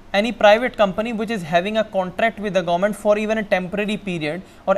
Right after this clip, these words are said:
any private institution which is taking any sort of aid from the government, they are also under the category of state under Article twelve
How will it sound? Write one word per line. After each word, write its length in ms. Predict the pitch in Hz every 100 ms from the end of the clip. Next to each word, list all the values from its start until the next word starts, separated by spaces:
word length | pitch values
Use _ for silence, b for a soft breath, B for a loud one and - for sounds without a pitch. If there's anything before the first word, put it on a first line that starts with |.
| -
any 240 | 202 254
private 400 | 262 196 190 196
institution 640 | 190 185 202 196 190 220 214
which 120 | 208
is 180 | 208 160 B B -
taking 300 | 214 226 -
any 240 | 220 226
sort 260 | 214 202 208
of 140 | 208
aid 320 | - 202 233 220
from 220 | 214 196
the 80 | 190
government, 460 | 170 165 160 190 B B B B
they 220 | 151 214
are 140 | 277 247
also 380 | 208 196 220 -
under 220 | 185 180
the 120 | 190
category 440 | 190 170 170 165
of 100 | 185
state 360 | - - 196 202
under 240 | 175 170 170
Article 360 | 156 170 151
twelve 300 | 147 196 240